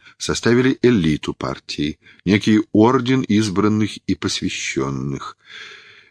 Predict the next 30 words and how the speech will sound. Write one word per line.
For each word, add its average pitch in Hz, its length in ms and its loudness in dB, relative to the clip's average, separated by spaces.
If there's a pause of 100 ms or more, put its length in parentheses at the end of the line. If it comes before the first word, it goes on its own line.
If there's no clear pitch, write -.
весьма 113 540 2
похожий 110 540 2
на 92 160 2
слой 98 400 2
профессиональных 95 1160 0
революционеров 90 840 2 (180)
у 95 140 2
народников. 80 920 -2 (440)
Присущий 143 560 2
скопцам 131 600 0
дух 113 240 4
равенства 104 600 2
и 85 40 2
всеобщего 78 580 0
братства, 90 560 0
их 92 180 4
готовность, 98 640 2
не 92 100 2
задумываясь, 87 840 2
отдать 90 520 0
жизнь 82 500 2
за 73 140 0
спасение 92 680 2
от 78 100 0
греха, 98 500 2
умение 107 540 4
скрывать 107 680 2
в 87 140 0
глубокой 92 560 4
тайне 85 720 0